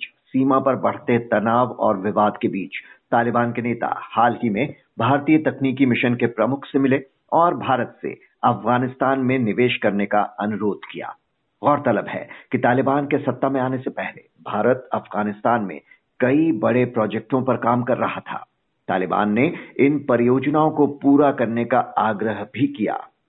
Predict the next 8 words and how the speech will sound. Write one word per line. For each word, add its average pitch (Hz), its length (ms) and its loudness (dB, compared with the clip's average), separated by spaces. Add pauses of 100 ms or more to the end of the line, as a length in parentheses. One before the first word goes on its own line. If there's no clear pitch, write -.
बदले 98 400 2
में 123 220 2 (240)
सुरक्षा 156 520 0
का 151 200 -2
भरोसा 123 540 -2
दिलाया। 78 340 -8 (600)
तो 185 100 4
भारत 156 420 0